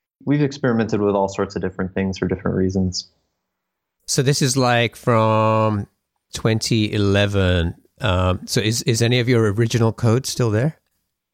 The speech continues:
Speaker 1: I'm sure some of it is. <laughs>
Speaker 2: <laughs>
Speaker 1: At least the back end. So we, we call our back end Sumo.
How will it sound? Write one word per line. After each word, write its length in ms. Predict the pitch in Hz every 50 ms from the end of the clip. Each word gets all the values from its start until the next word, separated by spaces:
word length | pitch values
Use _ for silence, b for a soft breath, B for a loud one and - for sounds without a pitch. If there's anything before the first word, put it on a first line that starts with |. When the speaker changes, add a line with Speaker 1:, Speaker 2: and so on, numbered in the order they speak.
| _ _ _ _ _ _ _ _ -
Speaker 1:
I'm 120 | 139 160
sure 200 | 160 - - 214
some 280 | 196 - - 202 190 180
of 140 | 156 131 123
it 120 | 120 110
is. 400 | 104 101 98 98 107 117 - -
<laughs> 0 |
Speaker 2:
<laughs> 0 |
Speaker 1:
At 1200 | 120 120 - - 175 160 185 - - 165 - 139 - 165 165 - - - 170 - - - - 165 160
least 260 | 165 196 214 - -
the 80 | 175 -
back 340 | - 113 117 135 - -
end. 320 | 139 120 113 110 110 110 -
So 200 | - 127 120 120
we, 200 | 120 120 104 -
we 180 | - 127 131
call 200 | 131 - 131 127
our 100 | 117 107
back 300 | 104 110 107 107 110 -
end 180 | 113 104 101 98
Sumo. 600 | - - 143 151 139 117 101 95 95 95 95